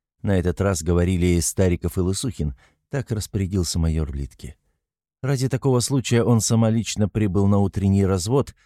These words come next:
стал в стороне и с отсутствующим видом принялся наблюдать за традиционным действом.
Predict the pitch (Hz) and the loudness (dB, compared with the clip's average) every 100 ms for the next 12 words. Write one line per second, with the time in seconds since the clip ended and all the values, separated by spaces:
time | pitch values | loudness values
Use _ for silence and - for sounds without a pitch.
0 | _ _ - 156 147 113 - 131 131 151 | _ _ -6 -2 0 -2 -2 0 4 4
1 | 143 120 104 110 - 117 - 107 104 - | 4 2 2 -2 -2 -4 -4 -2 -2 0
2 | 113 104 117 113 98 104 101 98 90 107 | 0 2 0 0 0 0 2 2 0 0
3 | 98 85 95 98 104 - - 87 98 95 | 0 0 0 0 -2 -6 -10 -6 -4 -2
4 | 90 87 - 87 80 85 82 80 65 - | -2 -4 -2 0 2 0 -2 -4 -6 -10
5 | 71 71 | -10 -10